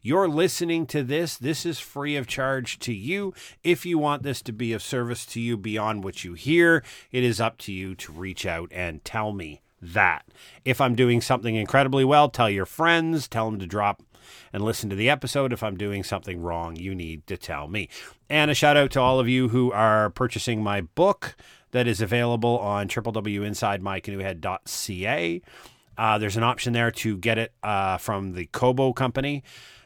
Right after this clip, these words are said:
if you have a Kobo e-reader. And if you don't, go to the Buy Me a Coffee link that is there, and you will get an E pub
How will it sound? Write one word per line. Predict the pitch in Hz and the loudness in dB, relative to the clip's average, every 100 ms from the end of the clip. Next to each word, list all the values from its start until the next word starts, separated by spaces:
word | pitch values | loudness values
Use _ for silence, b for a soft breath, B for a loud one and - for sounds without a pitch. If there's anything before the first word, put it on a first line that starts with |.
| B | B
if | 117 104 | -8 -4
you | 117 | -2
have | 101 98 | -2 -2
a | |
Kobo | 95 117 101 101 113 | -2 -4 -2 -2 0
e-reader. | 151 143 151 151 151 | 2 4 6 6 4
And | 139 139 | 2 2
if | 139 | 2
you | 160 147 | 0 4
don't, | 165 170 131 | 4 4 2
go | 143 147 | 2 2
to | 131 147 131 | 2 0 0
the | 135 | 0
Buy | 123 120 127 | 0 2 2
Me | 127 | 2
a | 117 | 0
Coffee | - 127 123 127 | 2 2 2 0
link | 120 127 123 | 0 0 -2
that | 120 113 | -4 -2
is | 107 98 | -2 0
there, | 143 170 175 - B B B - | 2 2 0 -4 B B B -2
and | 117 120 117 | 2 2 2
you | 110 117 | 2 2
will | 120 113 | 4 2
get | 98 113 113 | 2 0 2
an | 107 107 | -2 -4
E | 104 107 107 | -4 -6 -4
pub | - 107 104 | -2 0 0